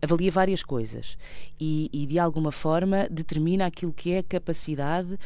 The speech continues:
ou, se quiser, a margem de manobra de um presidente. Ahm, aquilo que se pode e que não pode fazer, não só para este presidente, mas também do ponto de vista, eh, futuro. E, portanto, aquilo que está em causa, o sistema, eh, eh, democrático,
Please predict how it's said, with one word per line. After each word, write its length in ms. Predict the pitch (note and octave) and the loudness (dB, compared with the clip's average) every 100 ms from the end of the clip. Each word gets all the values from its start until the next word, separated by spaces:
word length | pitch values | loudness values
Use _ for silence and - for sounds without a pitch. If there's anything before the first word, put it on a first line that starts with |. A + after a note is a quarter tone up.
| - - | -6 -2
ou, 80 | D3+ | -2
se 80 | - | 0
quiser, 240 | E3+ F#3+ | 2 4
a 40 | |
margem 420 | E3 F#3 E3+ F3 D#3 | 4 4 4 2 2
de 80 | |
manobra 480 | D3+ D#3 D#3 E3 F#3 | 2 2 2 0 0
de 100 | F3+ | 0
um 60 | F#3+ | 0
presidente. 580 | F#3+ G3+ E3 B2+ C3 - - - - - | 0 0 0 0 -2 -6 -6 -6 -6 -2
Ahm, 360 | C3+ B2 C3 - | 0 0 0 -2
aquilo 260 | - F#3 | 0 0
que 120 | - | 2
se 120 | - - | 0 2
pode 360 | F3+ E3+ G3+ - - | 6 6 4 -2 -4
e 100 | F3 | -2
que 100 | F3 | 0
não 140 | F3 | 0
pode 280 | E3 D3 C3 | 2 0 -2
fazer, 520 | - C#3 C3 D3 A#3+ - - - | -2 -2 -2 -2 -2 -4 -6 0
não 280 | F3 F#3+ F#3+ | 4 6 6
só 280 | - G#3 F3 | 4 4 4
para 160 | D#3 | 2
este 180 | C#3+ - | 0 -2
presidente, 500 | - D3 D#3+ G3 B3 G3+ | -2 0 0 0 2 2
mas 160 | F#3+ | 2
também 480 | - F#3 D#3 E3+ G#3+ | 4 4 4 2 0
do 120 | - D#3+ | -2 0
ponto 260 | F#3 E3+ | 0 0
de 60 | D#3 | -2
vista, 420 | F3+ - G3 G3+ - | -2 0 -2 -2 -2
eh, 300 | F3 - - | -2 -2 -4
futuro. 420 | - - F3 - - - - - | -4 0 0 0 -2 -6 -4 -4
E, 80 | D#3+ | -2
portanto, 500 | - - G3 C#3 - | 0 2 4 4 0
aquilo 380 | - D#3 A#3+ B3 | 0 0 2 2
que 80 | - | 2
está 240 | - F3 | 0 0
em 80 | D#3+ | 0
causa, 340 | D#3+ D3+ D3 F3+ | 0 0 0 -2
o 40 | |
sistema, 400 | - G#3+ G3 D#3+ | -2 2 2 2
eh, 60 | - | 0
eh, 580 | C#3 C3 - B2 C3+ - | -2 -2 -4 -4 -4 -6
democrático, 880 | B2+ D3 C#3 - E3+ D#3 - C3 - | -2 -2 0 0 0 0 -2 -4 -4